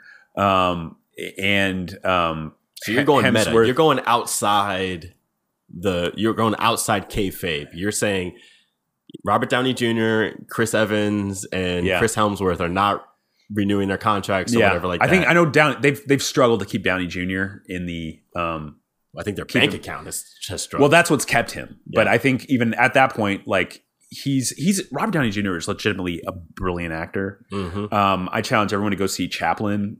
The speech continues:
Speaker 1: uh, where he
Speaker 2: Yeah.
Speaker 1: played Charlie Chaplin, like, really, fairly early in his career. He was
Speaker 2: He hasn't done any
Speaker 1: brilliant.
Speaker 2: movies since he's been Iron Man, has he?
Speaker 1: He has done some, I think.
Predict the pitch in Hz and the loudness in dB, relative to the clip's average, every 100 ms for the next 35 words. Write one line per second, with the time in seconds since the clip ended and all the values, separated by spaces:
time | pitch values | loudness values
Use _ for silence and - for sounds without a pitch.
0 | - 90 87 85 90 104 87 90 87 101 | -8 -2 0 0 0 0 0 2 0 0
1 | 95 82 - 95 113 107 98 - 123 110 | -2 -4 -4 0 2 2 0 2 2 4
2 | 101 101 101 87 - 87 95 85 101 98 | 4 4 2 -2 -4 -2 0 0 -2 0
3 | 147 175 135 95 117 139 - 113 127 113 | 2 2 2 0 0 0 -2 -4 0 2
4 | 110 92 101 139 107 92 - - 98 - | 2 2 0 0 0 -4 -6 -6 -6 -4
5 | 104 85 - 110 165 87 80 78 71 73 | -6 -6 -4 -2 -2 -4 -6 -6 -10 -10
6 | 82 95 151 202 180 160 101 92 - 85 | -8 -8 -8 -2 0 4 2 2 -2 -4
7 | - 80 71 71 | -4 -4 -4 -6